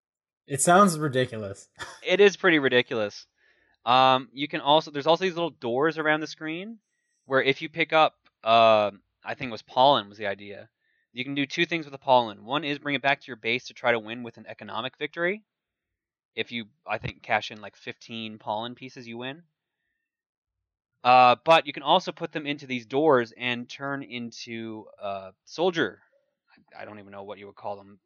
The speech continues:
Speaker 2: Bees, I guess. Soldier bees.
Speaker 1: What are you playing as?
Speaker 2: Uh, it depends. You can either be the queen or a drone. And
Speaker 1: Oh,
Speaker 2: I
Speaker 1: but it's all bees, right? Is it, is
Speaker 2: I,
Speaker 1: that it?
Speaker 2: I
Speaker 1: Is it,
Speaker 2: guess.
Speaker 1: is
Speaker 2: I
Speaker 1: it,
Speaker 2: don't know,
Speaker 1: except
Speaker 2: 'cause
Speaker 1: for the, okay.
Speaker 2: you
Speaker 1: Except
Speaker 2: walk
Speaker 1: for the
Speaker 2: around on,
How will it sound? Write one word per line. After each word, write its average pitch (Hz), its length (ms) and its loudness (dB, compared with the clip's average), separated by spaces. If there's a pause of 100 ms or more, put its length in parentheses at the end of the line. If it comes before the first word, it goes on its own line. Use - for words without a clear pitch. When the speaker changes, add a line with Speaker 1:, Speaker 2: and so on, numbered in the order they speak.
(140)
Speaker 2:
Bees, 104 320 -14
I 107 80 -10
guess. 98 160 -12
Soldier 143 320 -6
bees. 98 380 -16 (680)
Speaker 1:
What 156 140 2
are 185 40 6
you 180 120 8
playing 202 300 -2
as? 220 300 -4 (340)
Speaker 2:
Uh, 131 560 6 (300)
it 143 120 -8
depends. 135 400 -4
You 120 80 -14
can 127 80 -10
either 139 180 0
be 151 60 -6
the 135 80 -10
queen 156 320 -6
or 143 100 -4
a 117 60 -6
drone. 107 380 -8 (1120)
And 113 160 0
Speaker 1:
Oh, 143 40 6
Speaker 2:
I 127 60 2
Speaker 1:
but 156 120 2
it's 151 120 0
all 180 120 10
bees, 131 400 2
right? 120 240 0 (240)
Is 120 100 -10
it, 120 120 -4
is 117 40 -6
Speaker 2:
I, 139 120 2
Speaker 1:
that 131 80 0
it? - 20 0
Speaker 2:
I 156 60 4
Speaker 1:
Is 160 60 2
it, 143 40 -20
Speaker 2:
guess. 139 380 2
Speaker 1:
is - 100 -10 (100)
Speaker 2:
I 143 40 2
Speaker 1:
it, 156 40 4
Speaker 2:
don't 160 120 0
know, 160 140 4
Speaker 1:
except 143 240 0
Speaker 2:
'cause 139 100 -8
Speaker 1:
for 131 80 -12
the, - 340 -20
okay. 107 260 -12 (140)
Speaker 2:
you 160 160 -4
Speaker 1:
Except 156 80 0
Speaker 2:
walk 160 160 6
Speaker 1:
for - 80 -4
the - 60 2
Speaker 2:
around 170 140 4
on, 165 80 2